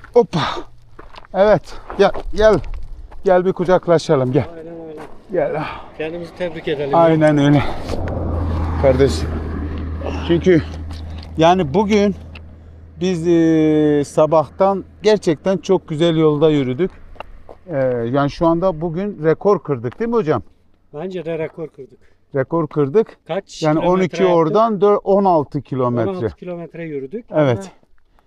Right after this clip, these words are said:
Speaker 2: Ama böyle bir yol yani. Düşün.
Speaker 1: Yani
Speaker 2: Böyle bir yol da artık.
Speaker 1: şimdi yine tekrarlıyorum. Şimdi bu yol gitmiyor zaten bir yere. Bezirgan'a şuradan ineceğiz.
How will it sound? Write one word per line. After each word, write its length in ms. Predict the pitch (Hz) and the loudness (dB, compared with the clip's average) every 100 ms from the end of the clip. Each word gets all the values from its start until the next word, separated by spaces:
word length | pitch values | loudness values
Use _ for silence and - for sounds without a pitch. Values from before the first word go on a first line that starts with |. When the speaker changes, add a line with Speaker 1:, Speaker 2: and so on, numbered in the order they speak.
| 131 | _
Speaker 2:
Ama 100 | 160 | -12
böyle 220 | 208 190 156 | -10 -12 -14
bir 60 | |
yol 120 | 151 | -14
yani. 1000 | 135 127 - - - _ _ _ _ 131 | -16 -18 -20 -20 -20 _ _ _ _ _
Düşün. 220 | _ 143 | _ -12
Speaker 1:
Yani 380 | 151 143 147 143 156 | -6 -4 -4 -4 -8
Speaker 2:
Böyle 220 | 165 160 | -16 -18
bir 60 | 160 | -16
yol 200 | 165 156 | -16 -18
da 60 | |
artık. 160 | 143 143 - - - | -20 -20 -20 -20 -20
Speaker 1:
şimdi 420 | - 180 175 180 - - | -10 -4 -2 -2 -4 -6
yine 320 | 190 196 160 - - - | -2 2 2 -2 -8 -4
tekrarlıyorum. 840 | 160 165 170 175 226 196 160 147 - - - - - - - - - | -2 0 -2 0 2 2 0 -4 -8 -10 -12 -14 -16 -18 -18 -20 -18
Şimdi 340 | - 185 170 | -12 -8 -6
bu 100 | 190 | -2
yol 280 | 196 214 214 | 2 2 0
gitmiyor 540 | 180 208 - 156 156 143 | -6 -10 -8 -4 -4 -2
zaten 440 | 147 143 143 143 | -2 -4 -4 -2
bir 60 | 147 | 0
yere. 360 | 160 226 214 - 165 | 2 0 -2 -8 -8
Bezirgan'a 720 | 170 165 190 156 165 226 - - | -4 -2 -2 0 0 0 -2 -10
şuradan 560 | - 196 170 185 175 | -8 -4 0 0 2
ineceğiz. 480 | 139 127 127 220 | 0 -2 2 2